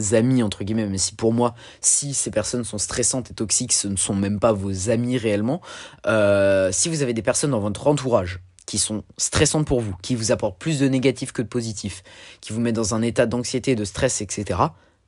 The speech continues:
et ben tout simplement, arrêtez de parler à ces personnes et virez-les de votre entourage proche. Euh, je vous avais déjà fait il y a très longtemps un épisode sur l'importance de l'entourage, euh, mais c'est clairement crucial de s'entourer de personnes qui vous poussent vers le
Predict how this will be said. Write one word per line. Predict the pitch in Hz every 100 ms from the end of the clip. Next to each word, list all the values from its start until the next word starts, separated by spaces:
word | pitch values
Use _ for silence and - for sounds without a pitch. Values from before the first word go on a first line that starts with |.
| _ -
et |
ben | 92 87
tout | -
simplement, | 101 87 90 127 147 _ _ -
arrêtez | 104 - 123
de | 113
parler | 98 98
à |
ces | -
personnes | 90 95 - 139 - _ -
et | 98
virez-les | 90 101 95 123
de |
votre | 107 - 107
entourage | 101 104 -
proche. | 147 135 - - - - - -
Euh, | 101 95 92 90 85 -
je | 110 127
vous | 117 120
avais | 120 120
déjà | 104 131
fait | 135
il | 151
y | 113
a |
très | 95 - 135
longtemps | 139 143
un | 120
épisode | 107 101 117
sur | 113 - 98
l'importance | 107 113 113 123 110
de | 107
l'entourage, | 101 110 98 120 135 - - - - -
euh, | 101 95 95
mais | 101 123
c'est | 127 -
clairement | - 117 110 120
crucial | 117 - 147 - 139 135
de | 110
s'entourer | 101 104 - 113
de | 104
personnes | 110 104 123
qui | 127 107
vous | 90 -
poussent | 123 110
vers | 107
le | 98